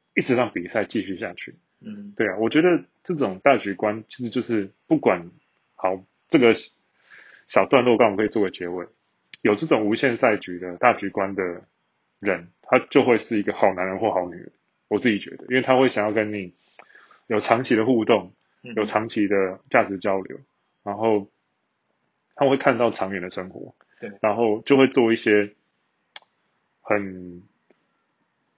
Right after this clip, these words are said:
Speaker 1: 很思想窄化的人，或是只看短期的人，只走短线的人不会做的事情。
Speaker 2: 对。
Speaker 1: 但我觉得很残酷的一点也是，你要培养出这种长期的价值观，你需要很稳定的家庭教育，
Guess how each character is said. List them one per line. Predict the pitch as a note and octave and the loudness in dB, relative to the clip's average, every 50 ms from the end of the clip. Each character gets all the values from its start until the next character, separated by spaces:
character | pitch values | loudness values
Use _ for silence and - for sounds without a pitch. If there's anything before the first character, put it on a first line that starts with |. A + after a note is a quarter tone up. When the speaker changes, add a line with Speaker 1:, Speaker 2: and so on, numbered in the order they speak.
| _ _ _ _ _ _ _ | _ _ _ _ _ _ _
Speaker 1:
很 | - A2 G#2 G2 F#2+ | -4 -2 -2 -2 -4
思 | F2+ - - D3+ | -8 0 2 2
想 | D3+ - A2+ A#2 | 2 2 0 2
窄 | A2+ - F#2+ F#2 F#2+ | 2 2 2 4 4
化 | A#2+ A#2+ G#2+ | 4 4 4
的 | G2+ F#2+ | 4 2
人， | F2+ F2 E2 D#2+ E2+ _ | -2 -4 -8 -12 -4 _
或 | - B2 | 0 0
是 | A2+ B2 | 0 0
只 | G#2+ - - G#2 | -8 -8 -8 -4
看 | - C3+ B2 | -4 -2 -2
短 | G#2+ A2 F#2+ F2+ | -2 -2 -4 -4
期 | - - F#2+ | -6 -8 -6
的 | F2 F2+ | -6 -6
人， | F2 F2 E2+ F2 F#2 _ _ _ _ | -8 -8 -12 -14 -20 _ _ _ _
只 | - - G2+ | -14 -10 0
走 | - A#2 A2+ | 0 2 2
短 | - G2 F2+ | 2 0 -2
线 | F2 - G#2+ F#2+ | -2 -4 -4 -4
的 | |
人 | F2+ E2+ E2+ - _ _ _ _ _ _ _ | -6 -12 -14 -16 _ _ _ _ _ _ _
不 | _ A2+ | _ -2
会 | G2+ C3 A#2 | 0 0 0
做 | - B2+ A2 | 2 0 -2
的 | G2 F#2 | -2 -4
事 | - - G2 | -6 -8 -10
情。 | F2+ - - D3 C#3+ _ _ _ _ _ | -10 -10 -14 -16 -16 _ _ _ _ _
Speaker 2:
对。 | - G#2 - - - - _ _ | -12 -10 -10 -10 -12 -20 _ _
Speaker 1:
但 | E3 D3+ | 2 2
我 | B2+ A#2 | 2 0
觉 | A2 A#2 | -2 -2
得 | A#2+ A2+ | -2 -2
很 | A#2 - | -4 -6
残 | - - A#2 A2+ | -6 -6 -4 0
酷 | A#2 C3+ C3 | 2 4 4
的 | B2 | 4
一 | A#2+ | 4
点 | A#2 G#2 G2 | 2 2 -4
也 | F#2 F2 F2+ | -6 -8 -6
是， | - A2+ G#2+ | -6 -6 -6
你 | G2+ G2+ | -2 0
要 | A#2 C3+ | 0 0
培 | C3+ - A#2 | 2 4 6
养 | A#2+ A2+ G2+ G2 | 6 6 4 2
出 | - - A2 | -2 -4 -4
这 | G2+ A2 | -4 -4
种 | G2+ G2+ F#2+ F2 | -6 -6 -8 -10
长 | - - F#2+ G2 | -6 -8 -8 -8
期 | G2 - G2 | -6 -8 -10
的 | F2+ | -8
价 | F2 - G2 F#2 | -4 -4 -6 -6
值 | E2+ F2+ | -6 -10
观， | F2+ - F2+ F2+ F2+ | -10 -10 -10 -10 -12
你 | F#2+ | -14
需 | F#2 - - A2 | -14 -8 -4 -2
要 | G#2+ G#2+ G2+ G2+ G2 - _ _ _ _ _ _ _ _ _ _ _ | 0 0 0 -2 -4 -8 _ _ _ _ _ _ _ _ _ _ _
很 | - A2 A#2 | -6 -2 -2
稳 | A#2+ G#2 F#2 | 0 -2 0
定 | - A#2 G#2 | -2 -2 -2
的 | F#2 F2+ | -2 -6
家 | E2+ - G2 | -6 -6 -8
庭 | F#2 F#2 F2 | -8 -8 -10
教 | - G2 F2+ F2 | -8 -8 -8 -8
育， | E2+ E2 | -8 -12